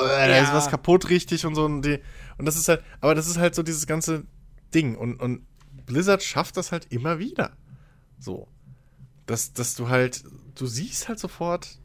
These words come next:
Speaker 1: das ist ein fucking Blizzard-Ding.
Speaker 2: Ja.
Speaker 1: Ähm, und du kannst das halt zuordnen. So.
Speaker 2: Genau.
Speaker 1: Das, die anderen fucking, äh, äh, Helden-Shooter oder was weiß ich, da Multiplayer-Dinger, die so rauskommen,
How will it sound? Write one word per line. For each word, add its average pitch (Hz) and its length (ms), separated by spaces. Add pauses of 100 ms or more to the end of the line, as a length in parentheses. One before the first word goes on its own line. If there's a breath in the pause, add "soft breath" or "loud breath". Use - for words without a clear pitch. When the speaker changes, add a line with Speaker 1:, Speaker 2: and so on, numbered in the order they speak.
(200)
Speaker 1:
das 139 160
ist 143 60
ein 139 60
fucking 127 480 (380)
Blizzard-Ding. 123 640 (640 soft breath)
Speaker 2:
Ja. 110 240
Speaker 1:
Ähm, 107 240 (600)
und 123 380
du 123 100
kannst 131 240
das 143 80
halt 151 140
zuordnen. 277 540 (920 soft breath)
So. - 280
Speaker 2:
Genau. 120 180
Speaker 1:
Das, - 160 (280)
die 143 100
anderen 202 440 (120)
fucking, 185 500
äh, 165 560
äh, 151 60
Helden-Shooter 160 760
oder 139 160
was 139 160
weiß 135 180
ich, - 140
da 143 120
Multiplayer-Dinger, 143 680
die 131 120
so 127 80
rauskommen, 131 420